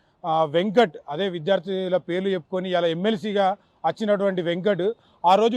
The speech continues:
విద్యార్థుల కోసం మేము ఉద్యమం చేస్తున్నాం, విద్యార్థుల కోసం మేము పనిచేస్తున్నాం, బాసుల త్రిబుల్ ఐటీని కాపాడుకుంటామని చెప్పేసి ఒక హైడ్రామా పుట్టించినటువంటి నాయకుడు. ఇవాళ అదే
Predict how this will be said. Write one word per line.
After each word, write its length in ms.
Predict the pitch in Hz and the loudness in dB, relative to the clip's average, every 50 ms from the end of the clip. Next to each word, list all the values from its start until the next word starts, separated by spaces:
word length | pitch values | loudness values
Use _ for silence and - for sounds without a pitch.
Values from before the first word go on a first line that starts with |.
| 208 208 | -2 -4
విద్యార్థుల 360 | 180 165 240 247 233 226 233 190 226 | 0 2 2 2 2 2 -2 0 0
కోసం 160 | 226 190 214 208 | 0 -2 -2 -4
మేము 100 | 196 180 180 | -4 -4 -4
ఉద్యమం 260 | 165 196 208 208 202 196 | -2 -2 -2 -2 -2 -4
చేస్తున్నాం, 300 | 196 - - 196 202 196 165 | -4 -6 -6 -8 -8 -8 -8
విద్యార్థుల 360 | 170 156 180 214 202 175 202 202 165 196 | -4 0 2 2 2 2 0 -4 -4 -4
కోసం 200 | 185 165 196 185 | -4 -4 -4 -4
మేము 140 | 185 180 | -4 -6
పనిచేస్తున్నాం, 640 | 151 170 160 165 180 196 196 170 - 190 180 180 208 214 _ _ _ _ _ _ - 156 | -4 -4 -4 -4 -2 -2 -4 -4 -4 -8 -8 -8 -10 -10 _ _ _ _ _ _ -10 0
బాసుల 420 | 131 156 180 226 240 - 262 254 | 4 6 8 8 6 6 4 2
త్రిబుల్ 280 | 180 - 220 196 226 240 | 2 0 0 2 4 2
ఐటీని 240 | 233 226 226 180 202 185 | 2 2 0 2 4 4
కాపాడుకుంటామని 720 | 202 180 226 226 220 190 220 202 208 202 196 196 185 180 | 6 6 4 2 2 2 -2 0 0 0 0 -2 -4 -4
చెప్పేసి 240 | 185 - 202 180 214 | -6 -4 -4 -4 -4
ఒక 100 | 202 180 | -2 -2
హైడ్రామా 640 | 156 165 185 185 185 233 233 233 240 233 220 214 226 _ _ _ _ _ - | 0 0 0 2 4 4 4 4 4 2 2 0 -2 _ _ _ _ _ -6
పుట్టించినటువంటి 680 | 240 220 175 262 254 190 247 233 233 208 226 226 214 220 | -6 -4 -2 0 0 2 2 2 2 2 0 0 0 2
నాయకుడు. 380 | 214 214 208 190 147 135 127 - _ _ _ _ _ - | 4 4 4 4 2 0 -8 -12 _ _ _ _ _ -4
ఇవాళ 160 | 180 208 226 196 185 | 0 2 4 4 6
అదే 180 | 214 247 269 | 8 8 8